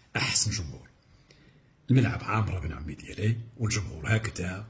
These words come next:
وداك الشيء النقاوه، و، اه، والستيليه جدك والحطه والسيفيزم. والله الا برافو عليكم بالله. بقاو لنا الجيران ديالنا هوك غيكونوا معصبين شويه، ولكن دابا هما لا، مازال فرحانين مع هذيك البوكسوره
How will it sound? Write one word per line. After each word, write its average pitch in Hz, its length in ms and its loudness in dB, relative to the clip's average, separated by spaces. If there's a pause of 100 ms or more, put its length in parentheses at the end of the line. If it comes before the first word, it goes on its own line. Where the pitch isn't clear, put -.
(140)
وداك 92 220 -4
الشيء - 260 -2
النقاوه، 95 720 -6 (340)
و، 95 120 -10 (880)
اه، 269 220 8
والستيليه 120 640 8
جدك - 420 0
والحطه - 580 0 (200)
والسيفيزم. 120 640 6 (440)
والله 110 160 6
الا 107 120 6
برافو 101 300 -2
عليكم 87 300 -6
بالله. 82 240 -8 (440)
بقاو 180 200 4
لنا 185 80 6
الجيران 151 320 10
ديالنا 139 260 10
هوك 120 320 0 (100)
غيكونوا 127 280 2
معصبين 110 320 4
شويه، 107 280 4
ولكن 139 320 6
دابا 143 180 8
هما 175 400 6 (320)
لا، 123 280 6 (420)
مازال 120 260 6
فرحانين 139 440 6
مع 135 400 6
هذيك 123 320 4
البوكسوره 110 520 2